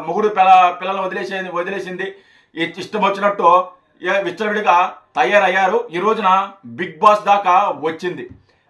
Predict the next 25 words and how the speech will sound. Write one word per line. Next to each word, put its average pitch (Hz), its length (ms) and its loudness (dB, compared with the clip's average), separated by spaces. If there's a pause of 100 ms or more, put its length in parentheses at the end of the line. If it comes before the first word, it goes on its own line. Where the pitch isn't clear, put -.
అయితే 190 380 2
ఇక్కడ 190 640 2
మీకు 196 220 -6
డౌట్లు 170 360 -2
రావచ్చు, 160 520 0 (720)
ఆ, 156 400 4 (540)
ఆవిడ, 185 420 4 (560)
ఆ, 156 420 4 (260)
మీకెందుకు, 202 720 -4
మీకెందుకు 196 500 -4
అంత 180 140 -6
ఇంట్రెస్ట్ 180 300 -8
చూపిస్తున్నారు 170 400 -6
ఆవిడ 160 240 0
మీద, 160 160 -4 (180)
మీరెందుకు 175 360 -2
ఆవిడ, 170 140 2
ఆవిడ 156 160 -2
మీద 160 240 -8
వీడియో 165 180 -6
చేస్తున్నారు 156 480 -2
అని 156 140 -8
చె-, 156 160 -18
మీరు 165 140 -8
కూడా 165 320 0